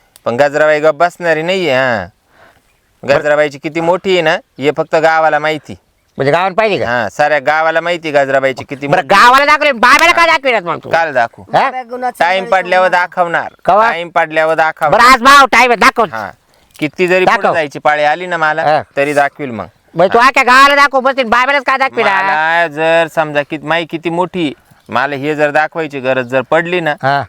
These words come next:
Speaker 1: तर फक्त तुमचे आणि माझे दोन दोन शब्द वाहू द्या. मग तुम्ही आणि तुमचं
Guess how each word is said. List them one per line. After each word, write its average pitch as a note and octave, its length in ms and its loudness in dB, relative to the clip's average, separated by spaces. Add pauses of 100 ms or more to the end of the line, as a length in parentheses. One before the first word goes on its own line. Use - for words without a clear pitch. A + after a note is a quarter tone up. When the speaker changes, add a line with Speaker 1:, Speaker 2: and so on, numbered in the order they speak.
Speaker 1:
तर B2+ 40 -12 (160)
फक्त E3 280 -4
तुमचे F3 240 -4
आणि F3 80 -2
माझे F3 140 2
दोन C#3+ 200 -2
दोन C3+ 120 -4
शब्द C#3+ 300 -4
वाहू C3 240 2
द्या. C3 140 -8 (300)
मग B2+ 160 -8 (120)
तुम्ही F3 360 -2 (100)
आणि A#2+ 180 -4
तुमचं C#3+ 240 -2